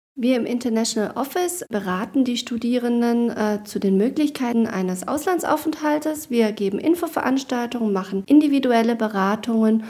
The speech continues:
und, äh, finden dann für jeden Studierenden die passende Möglichkeit, ob es ein ganzes Auslandsstudium ist,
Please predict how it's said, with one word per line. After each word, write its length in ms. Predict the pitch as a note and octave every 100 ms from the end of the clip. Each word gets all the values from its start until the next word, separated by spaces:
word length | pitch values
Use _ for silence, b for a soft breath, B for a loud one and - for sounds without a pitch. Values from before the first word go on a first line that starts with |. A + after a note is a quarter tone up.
| B B B _
und, 460 | - G#3+ A3 G#3+ -
äh, 120 | G#3 G#3
finden 380 | G#3 G#3 G#3+
dann 240 | G3+ F3+ G3+
für 280 | - G3+ F#3+
jeden 360 | E3+ F#3 G#3
Studierenden 760 | G3+ - - G3 F#3+ F#3+ F#3 F3+
die 100 | F#3+
passende 460 | - F#3 - G3 F#3
Möglichkeit, 680 | F3+ F3+ F#3+ F#3 - E3+
ob 140 | G3 F#3+
es 140 | -
ein 180 | E3+ G3
ganzes 320 | - - -
Auslandsstudium 920 | - C#4+ D4 C#4 C4 - A#3 A3+ G#3+ -
ist, 260 | G3+ G#3